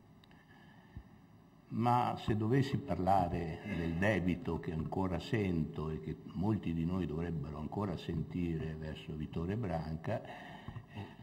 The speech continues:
toglierei troppo spazio al convegno, perché è troppo vasto, troppo multiforme è,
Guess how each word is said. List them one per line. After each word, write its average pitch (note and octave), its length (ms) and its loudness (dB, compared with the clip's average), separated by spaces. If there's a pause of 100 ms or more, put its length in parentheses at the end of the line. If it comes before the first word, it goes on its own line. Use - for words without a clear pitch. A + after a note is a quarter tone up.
toglierei F2 500 0
troppo F#2+ 300 0
spazio D#2 880 -2
al - 180 -2
convegno, D2 720 -2
perché D#2 440 -4
è D#2 100 -8
troppo F2+ 480 -4
vasto, E2+ 640 2
troppo E2 320 -4
multiforme D#2+ 1000 2 (640)
è, F2+ 320 0